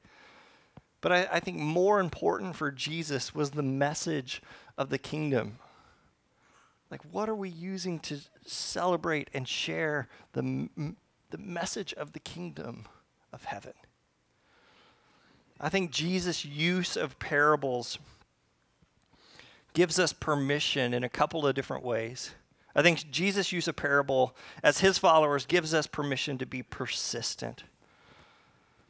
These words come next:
Our world, our culture is always going to have trouble understanding the things of God.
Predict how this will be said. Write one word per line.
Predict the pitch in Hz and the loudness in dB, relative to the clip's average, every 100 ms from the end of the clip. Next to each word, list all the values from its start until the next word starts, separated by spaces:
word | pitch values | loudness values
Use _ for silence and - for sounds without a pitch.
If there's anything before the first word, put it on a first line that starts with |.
| _ - _ _ _ _ _ - | _ -20 _ _ _ _ _ -2
Our | 131 165 | 4 4
world, | 165 151 143 143 - | 4 2 4 4 2
our | 139 156 | 2 2
culture | - 151 135 - 143 | 2 0 0 -2 -4
is | - 139 - - | -2 -4 -6 0
always | 151 165 175 180 165 | 6 6 6 2 2
going | 147 151 143 143 147 | 0 2 4 2 0
to | 131 | -2
have | 123 127 127 | 0 -2 -4
trouble | - 156 143 143 135 _ 151 | -2 2 4 2 -4 _ 2
understanding | 175 175 180 - - 139 139 135 139 135 | 4 6 4 4 0 2 2 2 2 0
the | 120 123 | -2 -4
things | - 147 135 135 139 127 - - | -6 -4 -2 0 0 -2 -4 -6
of | 110 110 | -6 -6
God. | 107 - - - | -8 -8 -8 -12